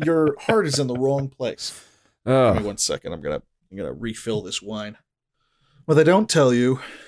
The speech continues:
Speaker 1: is if you want to successfully co-host a podcast of any stripe, you need lots of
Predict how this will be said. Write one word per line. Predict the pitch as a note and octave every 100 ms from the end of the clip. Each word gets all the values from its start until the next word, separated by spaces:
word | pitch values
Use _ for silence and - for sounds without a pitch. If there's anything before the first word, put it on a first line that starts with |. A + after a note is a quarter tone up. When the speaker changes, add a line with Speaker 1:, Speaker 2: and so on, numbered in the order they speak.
| -
Speaker 1:
is | C3+ C3
if | C3
you | C3+ B2
want | C#3 D#3+ D#3
to | - C#3 B2+ A2+
successfully | - - - G#3+ - D3+ C#3
co-host | C3 D#3 C3 B2 A#2 - - _ _ _ _ _ - -
a | B2+
podcast | E3+ E3 C#3 C#3 -
of | A#2+
any | E3 D#3+
stripe, | - D#3 C3 C3 - - - - - - - - _ _
you | C3 C#3
need | C#3 C3+
lots | C3 B2+ A#2+
of | A2+ G2+